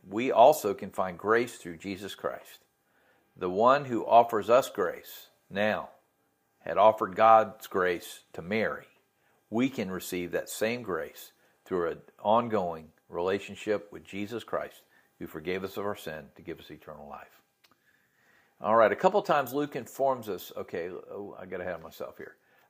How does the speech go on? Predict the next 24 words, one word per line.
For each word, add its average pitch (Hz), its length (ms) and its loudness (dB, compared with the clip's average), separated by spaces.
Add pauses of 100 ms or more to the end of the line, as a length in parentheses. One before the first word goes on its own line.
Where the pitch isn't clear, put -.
Um, 101 640 0 (800)
Luke 123 220 -4
one, 131 280 2
one, 123 220 -2 (160)
uh, 104 220 2
thirty-one 120 420 -4
to 117 60 -6
thirty-three. 107 580 -4
How 151 180 -4
do 202 80 0
we 180 200 -2 (120)
learn 123 300 0
about 107 280 2
Jesus? 101 460 -8 (640)
Uh, 87 200 -2 (100)
what 156 200 8
do 147 80 2
we 110 120 4
learn 95 260 0
about 90 280 2
Jesus 98 680 -6
from 90 300 -6
these 87 180 -8
verses? - 680 -6